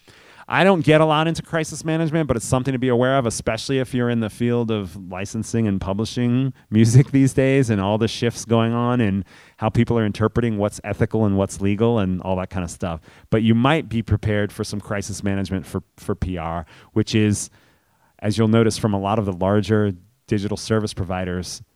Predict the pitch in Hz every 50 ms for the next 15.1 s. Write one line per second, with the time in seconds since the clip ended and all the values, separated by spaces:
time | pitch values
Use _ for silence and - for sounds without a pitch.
0 | _ _ _ _ - - - - 101 98 104 95 80 82 82 - - - - -
1 | - - - - - 139 - - - - 147 156 - - 135 117 - - - -
2 | - - - - _ - - 107 110 113 113 113 - - - - - 107 98 98
3 | 98 92 78 - _ 113 - - - 110 110 110 110 110 101 104 104 101 101 95
4 | - - - - - 107 107 104 - 131 117 - - 120 107 113 113 101 98 90
5 | 87 82 85 87 82 92 90 90 92 - - - - _ _ _ _ _ _ _
6 | _ _ _ _ _ - 160 175 190 185 175 170 165 156 156 - - 147 135 131
7 | 120 120 135 127 123 127 120 - 127 120 113 120 117 117 113 113 113 113 110 110
8 | 110 107 - _ _ _ _ _ _ _ _ _ _ - 107 113 107 95 - 110
9 | 95 85 - - 98 - 92 - - 95 90 90 82 80 80 85 - - - -
10 | - _ _ _ _ - 87 85 82 85 82 78 98 110 117 120 123 - - 107
11 | 101 107 110 107 107 110 110 92 101 107 107 104 104 104 104 104 67 76 87 87
12 | 87 87 92 90 85 - - _ _ _ _ _ _ - 98 101 - - 113 113
13 | 107 - - 117 - - 110 104 101 98 90 104 104 101 101 98 101 98 90 -
14 | 78 90 95 92 85 90 92 82 95 92 87 87 85 82 87 85 80 78 76 78
15 | -